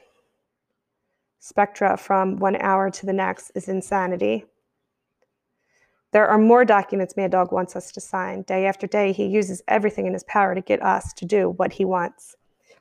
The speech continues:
One morning, he proceeds to tap me in the leg with the toe of his boot. The blows are weak, but as they continue for hours. When I go to stand up by the end of the day, I collapse. The muscle in my leg had been crushed.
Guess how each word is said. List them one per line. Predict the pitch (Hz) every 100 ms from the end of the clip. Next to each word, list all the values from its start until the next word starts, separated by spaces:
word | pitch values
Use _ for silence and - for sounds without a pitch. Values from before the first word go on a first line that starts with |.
| _ _ _
One | 208 214
morning, | 202 196 196
he | 196 208
proceeds | 208 202 247 247 -
to | 196
tap | - 226 -
me | 226 226
in | 185
the | 185
leg | 190 196 180 180
with | -
the |
toe | 185 - 196
of | 185
his | 185 -
boot. | - 196 - _ _ _ _ _ _ _ _ _ _ _
The | 196
blows | 202 208 208
are | 202
weak, | 208 196 - - - _ _
but | 208
as | 196 190
they | 202
continue | 196 196 - 208 185
for | - 202 190
hours. | 185 190 - - - - _ _ _ _ _ _
When | 202 202
I | 202
go | 202 202
to |
stand | 208 - 202 208
up | 208
by | 190
the | 190
end | 190
of | 185
the | 180
day, | 190 190 180
I | 185
collapse. | - 196 202 196 - - - _ _ _
The | 190
muscle | 196 196 196
in | 175
my | 175
leg | 180 175 165 175 -
had | - 175
been | 170 165
crushed. | - 180 - - -